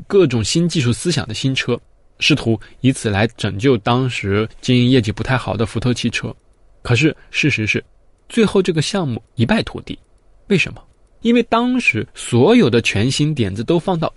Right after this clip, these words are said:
一辆车上的时候，你根本不知道哪里会出问题，也没有办法修补这么大的问题。而与此相对应的是，让温伯格特别感慨的大众汽车。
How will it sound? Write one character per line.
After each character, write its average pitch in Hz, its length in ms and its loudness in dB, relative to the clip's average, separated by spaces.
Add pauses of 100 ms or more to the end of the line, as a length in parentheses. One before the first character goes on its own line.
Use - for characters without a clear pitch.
一 123 160 2
辆 196 200 2
车 131 260 -2
上 120 200 -4
的 101 80 -6
时 104 160 -10
候， - 260 -10 (180)
你 131 100 -2
根 185 260 2
本 123 140 0
不 123 120 0
知 131 140 0
道 123 160 4
哪 101 240 0
里 131 100 2
会 110 200 -2
出 107 180 -6
问 101 180 -6
题， - 160 -16 (260)
也 160 120 4
没 143 160 4
有 240 120 6
办 190 300 0
法 117 160 -4
修 151 300 0
补 107 240 -10
这 262 420 0
么 110 180 -4
大 95 260 -6
的 90 100 -14
问 98 160 -8
题。 - 220 -18 (800)
而 110 140 0
与 135 120 2
此 117 140 -6
相 143 220 -2
对 147 140 0
应 110 160 -4
的 - 120 -10
是， - 220 -4 (260)
让 131 220 2
温 160 180 4
伯 165 100 2
格 107 120 -2
特 190 240 0
别 113 220 0
感 101 260 -6
慨 - 200 -10
的 - 120 -10 (280)
大 95 160 -2
众 95 200 -4
汽 - 160 -12
车。 - 160 -10